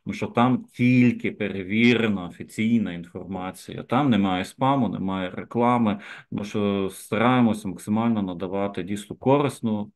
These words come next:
інформацію, яка не буде відволікати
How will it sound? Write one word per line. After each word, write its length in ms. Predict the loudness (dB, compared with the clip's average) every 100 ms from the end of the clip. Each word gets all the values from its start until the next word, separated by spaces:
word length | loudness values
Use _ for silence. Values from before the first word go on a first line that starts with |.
| -6
інформацію, 720 | -4 -2 -2 0 -2 -2 -4
яка 180 | -2 0
не 220 | 4 4
буде 380 | 4 0 -2 -4
відволікати 920 | -4 -2 -2 -2 0 0 -2 -4